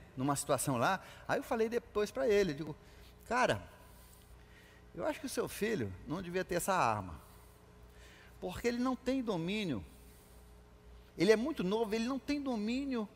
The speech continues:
da mente. E vai que ele deixa essa ira dominar.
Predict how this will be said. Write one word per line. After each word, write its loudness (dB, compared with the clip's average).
da -4
mente. -4
E -4
vai 6
que 2
ele 2
deixa 8
essa 4
ira 6
dominar. 4